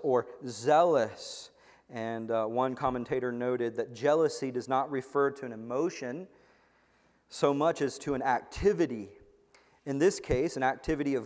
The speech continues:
violence and ve-, vehemence, whatever that is, that springs from the rupture of a personal bond as exclusive as that of the marriage bond.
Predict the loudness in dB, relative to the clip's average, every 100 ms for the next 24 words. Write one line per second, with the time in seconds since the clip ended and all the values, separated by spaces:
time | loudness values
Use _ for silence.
0 | 2 6 6 6 2 0 -4 -2 -2 -2
1 | -6 -4 4 4 4 -4 -8 -12 -12 -12
2 | -4 0 0 2 0 0 -8 -16 -20 -20
3 | -20 -10 -6 -6 0 4 6 4 0 2
4 | 4 4 0 0 2 6 6 6 2 4
5 | 4 2 -6 0 0 6 6 6 2 0
6 | 4 6 8 8 6 0 -6 -14 -20 _
7 | _ 4 4 4 -2 -6 -4 0 2 0
8 | 0 0 0 -6 -20 -20 -2 -2 4 6
9 | 6 2 0 -2 0 4 6 4 2 0
10 | 2 2 -2 -10